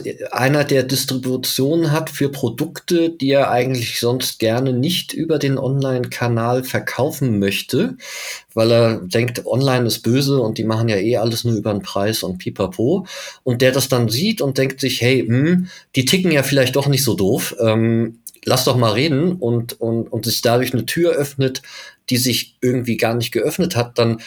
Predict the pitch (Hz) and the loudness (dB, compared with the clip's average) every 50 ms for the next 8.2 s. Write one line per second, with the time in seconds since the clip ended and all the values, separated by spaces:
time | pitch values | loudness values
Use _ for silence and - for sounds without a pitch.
0 | - - - 131 135 139 131 - - 120 - 117 101 - - 127 120 - 110 - | -8 -4 -2 0 0 0 0 0 0 0 0 0 -2 -2 -2 -2 0 0 0 0
1 | 120 123 120 - 120 104 - - 147 - - - - - 135 131 131 127 113 - | -2 -2 -2 0 -2 0 0 -2 -4 -4 -4 -6 -4 0 2 2 4 2 2 0
2 | - - - - - 123 117 120 127 123 113 117 135 151 131 117 117 113 117 - | -4 -6 -6 -6 -6 -4 -2 -2 0 0 0 0 0 0 0 2 2 0 0 -2
3 | - - - - - - - 131 127 123 110 107 107 113 131 135 117 117 113 117 | -8 -14 -8 -6 -4 -2 0 2 2 2 2 2 2 2 2 2 2 2 2 4
4 | 120 120 120 117 104 101 98 104 110 117 117 98 101 107 - 110 113 110 - - | 4 4 4 2 2 2 0 2 2 0 0 0 -2 -2 -2 -4 -4 -4 -4 -4
5 | 107 101 98 90 90 - - - - - - - - - - _ - - 90 90 | -4 -2 -2 -4 -4 -6 -6 -8 -8 -8 -8 -10 -14 -14 -18 _ -10 -10 -8 -6
6 | 95 90 101 107 107 - - - - 101 101 98 98 98 98 98 98 98 92 - | -4 -2 -2 -2 0 0 -2 -2 -2 0 0 2 2 2 0 0 -2 -4 -6 -10
7 | _ - 95 90 - 95 90 101 107 107 110 104 101 95 - 104 - - 104 98 | _ -12 -8 -4 -4 -2 0 0 2 2 2 2 2 2 0 -2 0 0 0 0
8 | 98 95 92 | 0 -2 -4